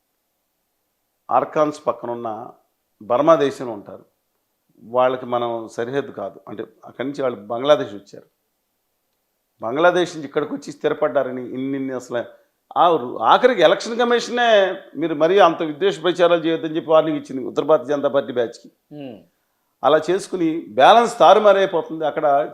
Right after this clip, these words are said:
Speaker 1: చాలామంది గిరిజనులు, మన గిరిజన స్టేట్గా అనుకున్నా సరే, ఆ రాష్ట్రంలో గిరిజనుల సంఖ్య ఇరవై ఆరు శాతం మాత్రమే,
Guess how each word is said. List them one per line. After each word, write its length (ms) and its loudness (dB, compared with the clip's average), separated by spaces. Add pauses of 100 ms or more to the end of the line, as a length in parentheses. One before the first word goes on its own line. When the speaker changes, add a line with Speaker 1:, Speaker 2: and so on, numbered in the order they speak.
Speaker 1:
చాలామంది 360 0 (360)
గిరిజనులు, 580 -6 (680)
మన 100 -6 (100)
గిరిజన 240 -2
స్టేట్గా 400 -4
అనుకున్నా 280 -4
సరే, 220 -6 (160)
ఆ 120 -2
రాష్ట్రంలో 420 -2
గిరిజనుల 260 -6
సంఖ్య 240 -8
ఇరవై 200 -4
ఆరు 100 -2
శాతం 260 -8
మాత్రమే, 280 -20